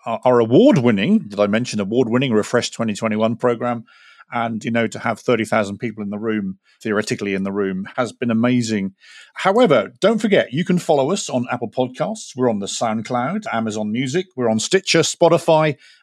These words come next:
and many other things. And if you're enjoying the show, please take a moment to rate and review us on Apple Podcasts. Before we go any further, let's just take a moment to listen to Christine with our sponsor,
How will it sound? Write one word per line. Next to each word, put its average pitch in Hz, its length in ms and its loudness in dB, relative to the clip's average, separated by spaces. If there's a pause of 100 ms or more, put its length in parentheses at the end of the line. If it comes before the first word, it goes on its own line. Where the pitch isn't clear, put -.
(100)
and 175 240 -2
many 170 280 0
other 147 220 0
things. 92 480 -4
And 107 320 -6
if 123 160 -12
you're 131 140 2
enjoying 151 420 4
the 107 80 -2
show, 92 360 -4 (440)
please 190 160 -2
take - 160 -6
a 117 60 -6
moment 104 380 -4
to 110 120 -14
rate 127 340 -4
and 151 140 -6
review 127 300 0
us - 260 -8
on 143 180 0
Apple 147 280 -2
Podcasts. - 720 0 (380)
Before 202 220 4
we 156 60 4
go 123 120 4
any 104 100 0
further, 123 460 2 (180)
let's 156 220 -6
just - 200 -6
take 131 200 -2
a 120 40 0
moment 127 360 2
to 127 80 -2
listen 135 260 0
to - 120 -8
Christine 147 520 2
with 113 100 2
our 104 120 2
sponsor, 131 540 0